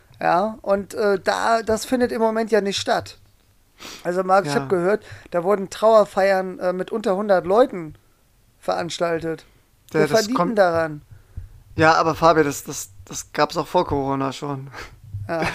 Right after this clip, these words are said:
Speaker 2: <laughs> Kommt halt, <laughs> ko-, kommt halt immer drauf an, äh, mit wem die Leiche vorher halt so Kontakt gepflegt hat. Ja.
Speaker 1: Ja, ja, also du meinst, als sie noch lebendig war, dann
Speaker 2: Äh,
Speaker 1: nennt man sie nicht Leiche, aber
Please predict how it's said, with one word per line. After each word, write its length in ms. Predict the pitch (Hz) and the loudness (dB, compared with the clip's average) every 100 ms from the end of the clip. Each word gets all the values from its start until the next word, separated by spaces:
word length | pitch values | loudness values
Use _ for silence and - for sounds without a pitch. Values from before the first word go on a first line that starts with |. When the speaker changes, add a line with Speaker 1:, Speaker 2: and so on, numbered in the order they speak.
| - | -8
Speaker 2:
<laughs> 160 | 202 | -8
Kommt 240 | - 170 160 | 0 0 6
halt, 140 | 185 147 247 233 | 6 6 4 2
<laughs> 180 | - | -2
ko-, 200 | - 214 226 160 - - - | 2 2 2 -2 -2 -6 2
kommt 240 | 185 156 | 2 4
halt 160 | 180 190 | 2 4
immer 240 | 196 190 | 6 6
drauf 320 | 165 170 - | 6 2 4
an, 280 | 165 175 190 - - - - | 0 2 0 -6 -18 -18 -2
äh, 280 | 165 165 165 | 0 2 0
mit 220 | 170 143 | -2 2
wem 160 | 165 175 | 4 4
die 100 | 151 | 2
Leiche 440 | 139 156 170 185 | 4 6 6 0
vorher 320 | - 165 160 160 | 0 4 6 4
halt 160 | 160 | 2
so 180 | 185 - - | -2 -8 -6
Kontakt 400 | 156 143 202 - | -6 0 -2 -2
gepflegt 460 | 143 - 139 - | -10 -8 -8 -8
hat. 220 | 139 139 - _ _ _ _ | -8 -10 -12 _ _ _ _
Ja. 100 | 143 151 | -4 0
Speaker 1:
Ja, 100 | 165 | 4
ja, 80 | 190 | 4
also 180 | 185 165 | 4 -2
du 100 | 165 | -4
meinst, 300 | 180 190 180 | 0 0 0
als 180 | 185 175 | -4 -4
sie 80 | 175 | -4
noch 160 | 165 | -4
lebendig 540 | 170 170 196 175 151 165 | -2 4 4 2 -4 -4
war, 160 | 160 | -4
dann 240 | 165 151 - | -4 -8 0
Speaker 2:
Äh, 100 | 151 | 0
Speaker 1:
nennt 100 | 180 | 2
man 140 | 175 156 | -4 -8
sie 80 | |
nicht 180 | 160 - | -10 -6
Leiche, 400 | 175 170 156 - | -2 -2 -4 -8
aber 300 | 160 156 156 | -8 -6 -8